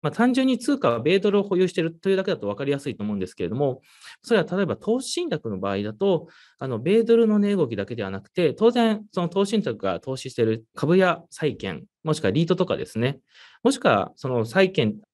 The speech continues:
米ドルといっても、全部米ドルではなくて、何パーセント、半分米ドルだけとかですね、まあ、いろんな理由が考えられると思います。なので、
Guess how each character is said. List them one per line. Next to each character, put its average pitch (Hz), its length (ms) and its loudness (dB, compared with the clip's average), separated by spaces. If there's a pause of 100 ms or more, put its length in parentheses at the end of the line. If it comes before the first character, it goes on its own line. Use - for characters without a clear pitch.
(120)
米 139 140 4
ド 190 80 4
ル 202 80 4
と 202 80 2
い - 20 0
っ 202 60 -6
て 202 80 -4
も、 113 400 -2
全 240 180 2
部 208 120 2
米 123 200 2
ド 127 100 2
ル 127 80 0
で 135 60 0
は 107 80 -2
な 92 100 -6
く - 100 -20
て、 117 340 -2 (180)
何 196 240 4
パ 220 160 4
ー 208 60 0
セ 220 120 -2
ン 156 120 -2
ト、 - 180 -4
半 190 220 -2
分 202 160 2
米 180 120 0
ド 175 80 -2
ル 175 80 -2
だ 170 80 0
け 165 80 -8
と 120 120 -10
か - 100 -18
で - 60 -20
す - 100 -14
ね、 131 140 -8 (280)
ま 160 80 2
あ、 - 40 4
い 190 80 4
ろ 247 120 8
ん 285 100 6
な 269 280 4 (160)
理 185 100 4
由 202 140 8
が - 20 -2
考 180 200 4
え 175 40 8
ら 175 80 6
れ 165 60 8
る 123 60 4
と 95 80 -2
思 85 80 -2
い - 20 -2
ま - 80 -4
す。 - 160 -20 (160)
な 160 80 2
の 139 80 2
で、 165 320 4